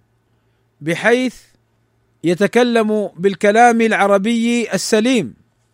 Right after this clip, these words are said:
فلا يرفع المنصوب كأن يقول:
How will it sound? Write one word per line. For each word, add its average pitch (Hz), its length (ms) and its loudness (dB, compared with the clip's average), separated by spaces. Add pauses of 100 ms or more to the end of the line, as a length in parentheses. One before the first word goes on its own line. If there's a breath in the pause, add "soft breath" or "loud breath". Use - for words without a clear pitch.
(680)
فلا 254 360 4
يرفع 233 640 2 (160)
المنصوب 202 680 0 (1000)
كأن 190 220 -2
يقول: 202 460 0